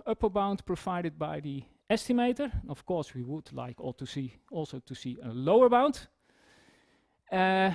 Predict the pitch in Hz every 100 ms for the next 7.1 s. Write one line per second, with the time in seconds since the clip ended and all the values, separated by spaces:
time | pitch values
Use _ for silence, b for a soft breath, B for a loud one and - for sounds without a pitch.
0 | - 156 156 165 - 202 170 160 156 147
1 | 143 - 139 160 139 131 131 147 147 156
2 | - 151 139 - 156 - 135 135 131 127
3 | 165 214 208 220 226 - 196 226 208 220
4 | 226 175 170 190 170 - - 165 147 151
5 | 143 151 - 127 123 131 226 247 - -
6 | - - 139 - 196 196 185 - 208 190